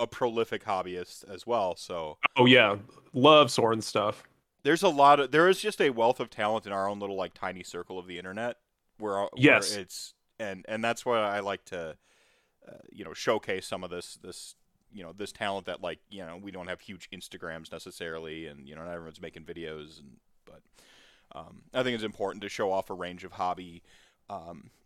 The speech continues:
Speaker 1: e-, especially when you have, like, newer comers to the hobby feeling, like,
Speaker 2: Yes.
Speaker 1: intimidated,
Speaker 2: And
Speaker 1: you know, go ahead.
Speaker 2: and I feel like with the, with the pandemic,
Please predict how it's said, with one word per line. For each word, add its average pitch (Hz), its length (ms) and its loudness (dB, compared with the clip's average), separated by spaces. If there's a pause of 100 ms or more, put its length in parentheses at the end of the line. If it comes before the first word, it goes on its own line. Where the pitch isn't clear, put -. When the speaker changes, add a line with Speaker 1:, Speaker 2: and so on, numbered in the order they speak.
(200)
Speaker 1:
e-, 170 160 0
especially 185 460 2
when 143 260 -2
you 127 120 0
have, 113 200 4
like, 104 220 -2
newer 113 340 -2
comers 104 400 -4
to 104 100 -6
the 98 80 -4
hobby 95 300 -4
feeling, 95 380 -10
like, 90 360 -10 (920)
Speaker 2:
Yes. 120 340 2
Speaker 1:
intimidated, 139 680 2
Speaker 2:
And - 120 -14 (160)
Speaker 1:
you 107 120 -8
know, 90 260 -12
go 98 80 -8
ahead. 95 100 0
Speaker 2:
and 170 100 10
I 202 60 8
feel 202 180 8
like 185 200 10
with 156 180 10
the, 131 220 8
with 135 120 6
the 131 80 6
pandemic, 113 840 2